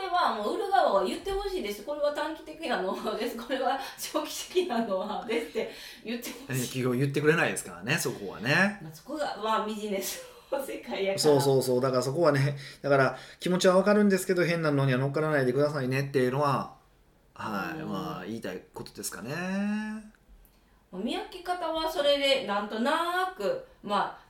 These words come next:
Speaker 1: 訓練というか、
Speaker 2: うん。
Speaker 1: なんかもう、それは、なんていうか、ぶち当たる、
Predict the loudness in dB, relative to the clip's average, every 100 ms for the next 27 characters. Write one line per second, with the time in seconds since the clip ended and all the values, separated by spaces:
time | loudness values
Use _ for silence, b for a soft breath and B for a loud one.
0 | _ -4 -2 0 -2 -4 -4 -2 -2 -4
1 | -8 -4 -2 -2 0 0 -2 -4 -12 _
2 | -6 -2 2 4 2 B B B _ -10
3 | -8 -8 -10 -8 -4 -2 0 -2